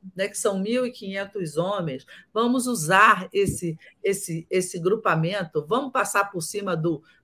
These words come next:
do comandante do Exército, que era o general Freire Gomes naquela época, e, e aí insinuando que o Freire Gomes não era de nada, porque o Freire Gomes não estava aderindo ao golpe. Ou seja,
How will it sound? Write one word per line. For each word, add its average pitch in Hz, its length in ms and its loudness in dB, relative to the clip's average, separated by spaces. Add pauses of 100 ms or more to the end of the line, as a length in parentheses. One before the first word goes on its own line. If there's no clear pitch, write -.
do 160 520 0 (220)
comandante 180 640 4
do 160 140 0
Exército, 180 520 2
que - 60 -4
era 165 100 4
o 165 40 -2
general 165 420 0
Freire 170 480 -2
Gomes 170 560 -4
naquela 151 460 -2
época, 165 600 2 (280)
e, 196 260 -4 (220)
e 196 100 4
aí 190 320 8
insinuando 208 640 2
que 208 80 2
o 175 80 -2
Freire 185 320 2
Gomes 180 380 0
não 185 120 -2
era 180 180 6
de 156 140 2
nada, 185 320 4
porque 165 140 -6
o 160 40 0
Freire 165 280 0
Gomes 165 380 -2
não 175 200 -4
estava 160 560 2 (200)
aderindo 170 800 2
ao 151 220 2
golpe. 165 760 6 (400)
Ou 294 160 4
seja, 151 600 2